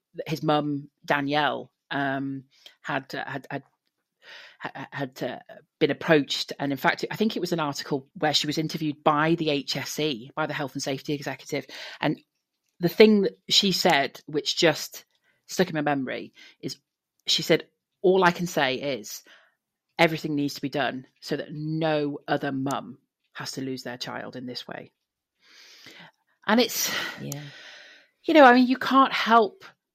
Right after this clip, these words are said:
Speaker 1: but listen to stories like that. And these are totally innocent. Th-, th-, there's, there's no, you know, when you're talking about members of the public, we're talking about a whole different level of,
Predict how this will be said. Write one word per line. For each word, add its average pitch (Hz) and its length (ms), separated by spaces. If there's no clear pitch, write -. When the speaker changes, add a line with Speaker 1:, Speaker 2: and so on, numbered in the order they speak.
Speaker 1:
but 202 160
listen 196 320
to 156 540
stories 185 420
like 180 200
that. 156 480
And 165 360
these 233 260
are 180 100
totally 175 680
innocent. 147 640
Th-, - 160
th-, 170 140
there's, 180 300
there's 180 220
no, 196 480
you 190 80
know, 160 80
when 185 180
you're 240 100
talking 202 200
about 170 140
members 160 260
of 156 80
the - 60
public, 139 520
we're 175 120
talking 180 260
about 160 180
a 151 40
whole 170 220
different - 380
level 151 580
of, 143 400